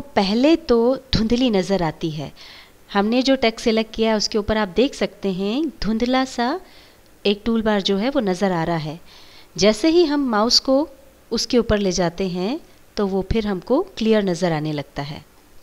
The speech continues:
ये मिनी टूलबार से भी छोटी है और इसमें फॉर्मेटिंग के कम ऑप्शंस हैं। जैसे यहाँ पर हम फॉन्ट, उसका साइज, फॉन्ट को बोल्ड करना,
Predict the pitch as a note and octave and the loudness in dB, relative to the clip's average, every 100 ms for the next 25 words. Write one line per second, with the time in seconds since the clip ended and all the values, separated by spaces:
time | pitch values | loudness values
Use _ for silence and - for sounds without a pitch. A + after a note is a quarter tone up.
0 | - - - G3 C4 C#4+ B3 C4 F#4 F#4+ | -20 -20 -16 0 4 4 4 6 6 8
1 | D4+ C4 A3+ A3 - G#3+ C#4+ - C#4 C4+ | 4 6 4 2 2 2 2 4 2 0
2 | C4+ C4+ C4+ A3 - A#3+ G#3 F#3+ G#3 A#3 | 0 2 0 0 -2 -4 -4 -2 -2 -4
3 | A3+ B3+ - C4+ C#4 A3 - - F3+ - | -4 -6 -2 0 2 2 0 0 -2 -4
4 | D#3+ C#3 - - - - - A3+ A#3 C4+ | -8 -8 -16 -20 -20 -14 0 2 2 2
5 | A#3+ A#3 A#3+ B3+ A3+ A#3 A3+ - G3 F#3 | 2 0 2 2 2 -2 -4 -2 2 2
6 | G#3 C4+ - - - _ - - - _ | 2 -2 -8 -16 -18 _ -20 -20 -20 _
7 | - A3+ A3 - G3+ F#3+ F#3+ - - - | -2 -2 0 0 2 2 0 -8 -12 -2
8 | F3+ F3+ G#3+ C4 B3+ - - - - - | 0 2 2 0 -4 -12 -20 -20 -18 -4
9 | G#3 G3 G3 - G3 E3 G3 A3 - A3 | 0 0 0 0 0 2 2 0 0 0
10 | A3 A3 A3 | 0 -2 -2